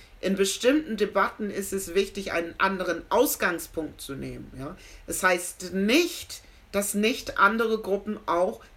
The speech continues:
diesen Ansatz verwenden können. Aber der Starting Point ist nicht die weiße Norm,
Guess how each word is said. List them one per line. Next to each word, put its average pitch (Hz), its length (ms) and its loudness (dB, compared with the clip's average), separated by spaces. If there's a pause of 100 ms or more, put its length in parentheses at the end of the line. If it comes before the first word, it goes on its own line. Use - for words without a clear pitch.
diesen 196 380 -2
Ansatz 254 460 4
verwenden 143 540 -4
können. 131 320 -10 (500)
Aber 202 580 6 (100)
der 175 160 4
Starting 233 720 2
Point 170 340 -2
ist 175 220 -4
nicht 214 520 -2
die 185 240 -6
weiße 180 420 2
Norm, 214 600 2